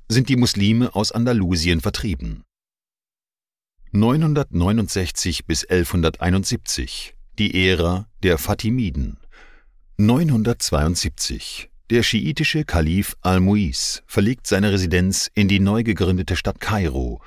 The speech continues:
und weiht die Al-Azhar-Moschee ein. Tausendneun. Kalif Al-Hakim lässt die Grabeskirche in Jerusalem zerstören.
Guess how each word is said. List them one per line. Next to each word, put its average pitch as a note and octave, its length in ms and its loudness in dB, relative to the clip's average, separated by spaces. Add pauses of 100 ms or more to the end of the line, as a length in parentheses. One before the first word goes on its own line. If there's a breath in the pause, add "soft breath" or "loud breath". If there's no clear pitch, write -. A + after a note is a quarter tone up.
(200 loud breath)
und G2+ 180 2
weiht C3+ 260 0 (140)
die G2+ 180 0
Al-Azhar-Moschee F2 1200 0
ein. B1 420 -6 (1120)
Tausendneun. G2+ 1200 -2 (400)
Kalif C#3+ 500 0
Al-Hakim F#2 680 -2 (260)
lässt A2+ 340 -2 (100)
die G2 120 0
Grabeskirche G2 920 -2
in E2+ 140 0
Jerusalem E2+ 760 0
zerstören. C2 720 -6